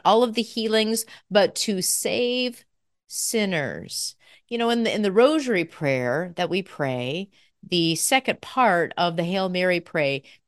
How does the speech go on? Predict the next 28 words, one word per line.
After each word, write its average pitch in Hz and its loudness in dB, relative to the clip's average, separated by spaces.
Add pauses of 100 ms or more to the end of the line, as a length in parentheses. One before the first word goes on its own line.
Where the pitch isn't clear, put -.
(100)
prayer, 147 2 (360)
"Pray 285 0
for 254 0
us 247 0
sinners 160 -2 (260)
now 185 2 (920)
and 170 2
at 156 0
the 156 -4
hour 190 2
of 135 -4 (100)
our 160 0
death." 127 -2 (200)
Pray 240 6
with 277 4
us 202 4
right 175 2
now 233 4
as 180 2
we're 240 4
praying, 262 4
lifting 254 2
up 254 4
these 254 -2
prayers 247 0
in 202 -2
whatever 277 2
state - 0